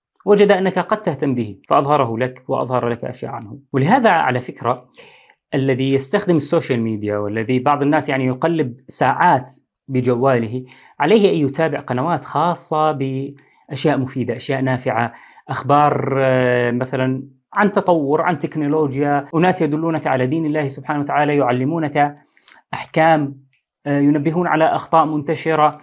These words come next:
آه، أناس يعني ينبهون على أشياء مثلًا في العربية، في اللغة العربية، أش-، أناس يعلمون اللغة، أناس يعلمونك كيف تطور من نفسك في المجالات. تابع هؤلاء، اختر من تتابع أنت بنفسك، وأن تذهب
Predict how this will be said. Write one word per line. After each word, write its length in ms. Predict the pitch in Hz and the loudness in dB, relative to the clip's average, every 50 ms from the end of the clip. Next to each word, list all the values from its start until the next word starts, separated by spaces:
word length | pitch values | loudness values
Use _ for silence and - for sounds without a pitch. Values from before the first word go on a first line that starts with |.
| - - - - - _ _ - | -20 -20 -20 -20 -20 _ _ 0
آه، 300 | 147 143 143 143 143 143 | 2 4 4 4 4 2
أناس 580 | - 147 160 165 185 180 170 - - - - | 2 0 2 4 4 4 4 2 0 -2 -4
يعني 340 | - 135 156 143 143 156 151 | -4 -2 -2 0 0 0 0
ينبهون 540 | 151 151 151 151 139 131 160 143 165 165 160 | 0 0 -2 -2 -2 -4 -4 -4 -2 -2 0
على 240 | 139 151 151 151 - | 0 2 2 2 0
أشياء 280 | 135 - - 165 151 | -2 -4 -4 -4 -4
مثلًا 280 | 147 147 - 156 151 147 | -4 -4 -6 -6 -6 -6
في 120 | 143 - | -6 -6
العربية، 800 | 156 151 147 143 139 139 139 147 151 147 147 139 143 151 147 147 | -4 -2 -2 -2 0 2 2 2 4 4 2 2 0 -2 -2 -2
في 100 | 139 139 | -4 -4
اللغة 220 | 131 131 139 147 143 151 | -4 -4 -4 -4 -4 -4
العربية، 580 | 143 135 131 139 139 139 135 143 143 143 139 135 | -2 -2 0 0 0 0 0 0 0 0 0 -4
أش-، 140 | 127 - - - - - _ _ _ - | -6 -12 -16 -20 -20 -20 _ _ _ 0
أناس 280 | 143 151 160 147 - 165 | 2 2 2 2 0 0
يعلمون 420 | 135 143 151 151 147 151 147 147 | 0 0 0 0 0 0 0 0
اللغة، 520 | 143 143 151 151 143 147 147 143 123 127 | 2 2 2 2 4 2 2 2 0 -2
أناس 300 | 143 143 156 160 156 - | 0 2 2 2 2 0
يعلمونك 480 | 170 156 139 151 151 156 165 160 147 143 | 0 0 0 0 0 -2 -2 -4 -4 -6
كيف 300 | - - - 156 147 156 | -6 -4 -2 -2 -2 -2
تطور 400 | 151 - - 151 156 147 151 139 | -6 -6 -4 -2 0 0 0 0
من 120 | 143 143 | 0 -2
نفسك 580 | 143 156 151 - - 147 139 143 151 147 147 147 - - _ _ _ | -2 -4 -4 -6 -8 -8 -6 -2 -2 -2 -2 -2 -6 -16 _ _ _
في 80 | - 143 | -4 -2
المجالات. 540 | 139 143 135 143 147 143 151 165 165 - - _ _ _ _ _ _ _ _ - | 0 0 0 0 -2 -2 -2 -4 -4 -6 -10 _ _ _ _ _ _ _ _ 0
تابع 280 | - 220 262 240 226 - | 4 4 6 6 6 4
هؤلاء، 600 | 165 185 - - 156 127 120 - - - - _ _ _ _ _ _ _ _ - | 4 2 2 2 2 2 0 0 -2 -8 -20 _ _ _ _ _ _ _ _ 0
اختر 280 | 247 226 - - 202 180 | 0 2 4 4 4 6
من 160 | 185 185 180 | 6 4 2
تتابع 460 | - 190 - 196 185 165 175 - - - - | 0 0 2 2 4 4 2 0 -2 0 2
أنت 300 | 208 190 151 143 - - - - _ | 4 4 4 2 -2 -10 -20 -20 _
بنفسك، 680 | - 135 131 139 170 175 - - - 131 - - _ _ - | -4 0 2 2 2 0 0 -4 -10 -10 -12 -16 _ _ -2
وأن 320 | 127 135 - - 214 214 | 0 2 4 4 4 4
تذهب 640 | - 247 240 226 185 170 160 208 233 196 - - | 6 4 4 4 4 2 4 2 2 2 -2 -10